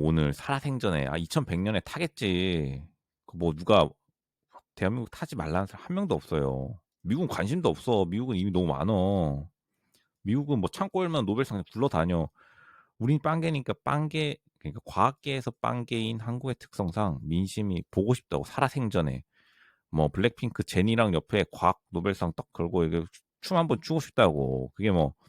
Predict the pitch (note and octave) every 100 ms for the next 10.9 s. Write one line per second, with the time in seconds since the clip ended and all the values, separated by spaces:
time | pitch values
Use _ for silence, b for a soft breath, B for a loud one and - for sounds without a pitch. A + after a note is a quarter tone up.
0 | b b b b b b b A2+ B2 -
1 | F#3+ F3+ F#3+ E3 A#2+ G#2+ A#2 A2+ A2+ G2
2 | F#2 B2+ B2+ - E2 - D#2+ D2 B1+ C2
3 | E2 C2+ D#2 F#2 F#2 G2 C#2+ C2+ - _
4 | - F2+ G#2 F2+ C#2+ - - - A2 G2+
5 | C2 - _ _ _ _ _ _ _ _
6 | _ _ - E2 F#2+ F2 F#2+ F#2 C#2 C#2
7 | E3+ E3+ C3+ F#2 - F2 D2 - C#2+ b
8 | b b b b - F#3+ C#3 D#3+ G2 F2+
9 | F#2+ - D#3 C3+ D#2+ F2 D#2+ D2 C#2+ -
10 | _ - F2 G2+ D2+ C#2+ - -